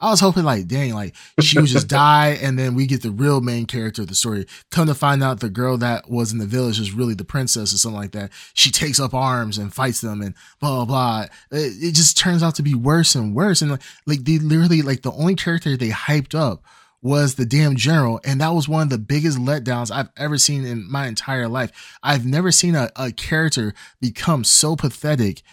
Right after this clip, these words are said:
Speaker 1: in such a small amount of time. Even the, the fight scene where they were all captured, I'm thinking this general is gonna whoop some ass. They showed this man for five seconds at the very end talking about, "Yeah, <laughs>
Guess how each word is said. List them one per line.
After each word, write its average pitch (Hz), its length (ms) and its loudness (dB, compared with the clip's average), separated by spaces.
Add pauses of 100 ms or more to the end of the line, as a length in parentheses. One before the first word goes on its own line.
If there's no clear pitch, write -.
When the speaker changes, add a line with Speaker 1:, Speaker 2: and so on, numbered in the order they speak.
(280)
Speaker 1:
in 139 100 -2
such 160 240 4
a 135 80 2
small 151 640 4
amount 143 320 2
of - 20 -8
time. 131 260 -2 (300)
Even 185 380 6
the, 143 100 -2
the 120 220 -4
fight 156 320 -2
scene 120 420 2 (220)
where 131 240 0
they 135 100 0
were 143 140 0
all 139 220 -2
captured, 135 640 0 (280)
I'm 170 220 2
thinking 143 280 2
this 147 180 2
general 135 340 2
is 120 80 -2
gonna 113 220 -2
whoop 123 240 -2
some 127 180 -2
ass. 107 300 -6 (280)
They 175 120 2
showed 175 320 6
this 156 160 -2
man 151 160 0
for 120 120 -6
five 135 380 2
seconds 117 460 -4
at 107 80 -6
the 104 80 -6
very 117 320 -2
end 107 140 -4
talking 113 240 -4
about, 104 340 -4 (540)
"Yeah, 92 280 -10 (840)
<laughs> 123 240 -6